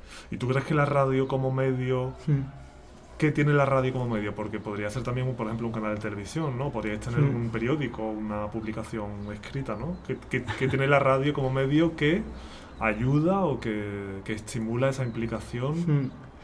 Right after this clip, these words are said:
Speaker 2: Yo creo que, que es al final el medio más sencillo y más accesible para todo el mundo.
Speaker 1: Mm.
Speaker 2: Cierto es que nosotros después vamos haciendo formaciones con la gente que participa aquí. No queremos que esto sea simplemente el participar por el participar,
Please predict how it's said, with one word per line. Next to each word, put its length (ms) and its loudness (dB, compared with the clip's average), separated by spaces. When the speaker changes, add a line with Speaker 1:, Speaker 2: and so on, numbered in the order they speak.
Speaker 2:
Yo 220 12
creo 320 6
que, 720 10
que 100 0
es 60 -2
al 140 0
final 880 4
el 160 6
medio 420 4
más 200 2
sencillo 880 2
y 140 2
más 280 0
accesible 600 2
para 160 0
todo 100 2
el 80 2
mundo. 340 2
Speaker 1:
Mm. 180 -2
Speaker 2:
Cierto 400 6
es 100 8
que 260 8
nosotros 520 2
después 440 6
vamos 300 2
haciendo 280 -2
formaciones 520 -2
con 140 0
la 60 0
gente 200 0
que 80 4
participa 480 -2
aquí. 260 -2
No 160 0
queremos 380 4
que 60 -2
esto 180 -6
sea 240 2
simplemente 640 2
el 60 0
participar 580 0
por 120 2
el 100 4
participar, 760 -2